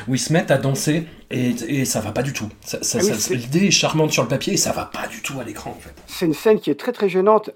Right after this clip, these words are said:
Speaker 2: mais dans le bon, c'est, c'est de la bonne gêne, tu vois. Moi, je trouve que c'est de la bonne gêne.
Speaker 1: Ouais.
Speaker 2: Ce qui est bien, c'est que déjà, dans, dans cette scène, tu vois que Ni-, que, que Nicolas en fait plus que les autres. Il fait des mouvements plus
Speaker 1: Oui.
Speaker 2: amples, il est, il est plus motivé dans, dans,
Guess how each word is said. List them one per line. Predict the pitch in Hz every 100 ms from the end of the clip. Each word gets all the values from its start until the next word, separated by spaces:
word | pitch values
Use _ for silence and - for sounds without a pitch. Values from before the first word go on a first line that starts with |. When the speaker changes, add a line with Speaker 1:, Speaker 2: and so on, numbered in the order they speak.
| -
Speaker 2:
mais | 175 190 - -
dans | 180 180
le |
bon, | 170 220
c'est, | 240 - 165
c'est | -
de | 151
la | 156
bonne | 147 214
gêne, | 180 156 147
tu | 143
vois. | 139
Moi, | 151 196
je |
trouve | 269
que | -
c'est | 165
de |
la | 156
bonne | 156 160
gêne. | 139 123 -
Speaker 1:
Ouais. | 110 110 123 - _ _ _ _ _
Speaker 2:
Ce |
qui | -
est |
bien, | 202
c'est | 247
que | 190
déjà, | 170 185 240
dans, | 196 165 170
dans | 151 143 156 151 151
cette | 185
scène, | - 214 240 - _ _ _
tu | 190
vois | 220
que | 190
Ni-, | 165 196
que, | - 180
que | 208
Nicolas | 190 180 185 226
en | 170
fait | - 160
plus | - 226
que | -
les | 175 165
autres. | 170 156 - -
Il | -
fait | 165
des | 160
mouvements | 175 170 185 185
plus | - -
Speaker 1:
Oui. |
Speaker 2:
amples, | 180 180 -
il | - 151
est, | 151
il | 180
est | 175
plus | - 269
motivé | 220 220 214 226
dans, | 185 165 156
dans, | 165 156 160 156 160 151